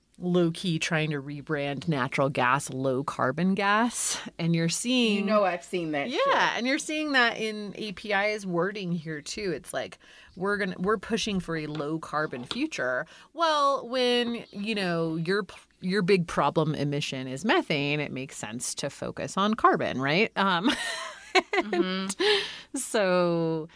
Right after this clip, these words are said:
Speaker 1: yeah. And then, yeah, as far as carbon
Speaker 2: Yeah.
Speaker 1: pricing goes, the, the vast majority of experts have said that if you're going to price carbon emissions in a way that will actually sort of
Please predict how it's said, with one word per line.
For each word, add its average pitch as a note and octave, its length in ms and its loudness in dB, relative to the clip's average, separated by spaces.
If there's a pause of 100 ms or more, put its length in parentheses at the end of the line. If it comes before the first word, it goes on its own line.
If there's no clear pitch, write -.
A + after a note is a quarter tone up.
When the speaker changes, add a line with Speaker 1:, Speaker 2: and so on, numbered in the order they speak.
(200)
Speaker 1:
yeah. D3 480 0
And C4 120 2
then, F#4 140 4
yeah, E4 240 2
as F#3 160 -2
far B3 160 0
as B3 140 0
carbon A3 320 0
Speaker 2:
Yeah. F#3+ 140 4
Speaker 1:
pricing E3+ 300 -2
goes, C#3+ 360 -8
the, D3+ 200 -6 (720)
the F#3 120 -2
vast E3 300 4
majority E3 300 2
of D3 100 -4
experts D#3 460 -6
have C3 140 -6
said B2+ 340 -2
that B2 180 -2 (460)
if G3+ 280 4
you're F#3 120 0
going D#3+ 280 2
to D#3+ 160 -6
price - 680 -2 (280)
carbon C#3+ 460 -2
emissions A#2 720 -4
in C#3+ 160 -8
a C3 100 -8
way B2 500 -8
that - 260 -8
will C3+ 340 -8 (140)
actually C#3 600 -2
sort C3+ 300 -6
of B2+ 260 -10